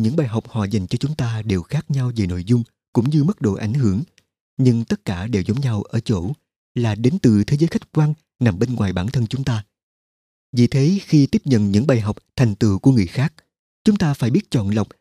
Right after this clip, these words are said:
và chuyển hóa chúng thành kinh nghiệm của chính mình. Người thầy nội tâm lại hoàn toàn khác. Ông ta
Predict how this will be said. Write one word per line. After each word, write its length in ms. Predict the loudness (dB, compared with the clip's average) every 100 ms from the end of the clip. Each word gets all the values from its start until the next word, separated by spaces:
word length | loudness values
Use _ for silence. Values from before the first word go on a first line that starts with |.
| _ -2
và 120 | 0
chuyển 300 | 2 2 0
hóa 240 | 0 0 2
chúng 300 | 2 2 0 0
thành 220 | -2 0
kinh 260 | 0 0
nghiệm 240 | 0 -2 -2
của 120 | -2
chính 220 | 0 0
mình. 180 | 0 0 -10 _ _ _ _ _ _ _ _ _ _ _ -2
Người 140 | 0
thầy 160 | 0 0
nội 140 | -2
tâm 220 | 0 -2 -2 _ -6
lại 140 | -4
hoàn 220 | -2 -4 -4
toàn 200 | -6 -4
khác. 280 | -4 -4 _ _ _ _ _ _ _
Ông 200 | -2 -2
ta 420 | -2 -2 -4 -6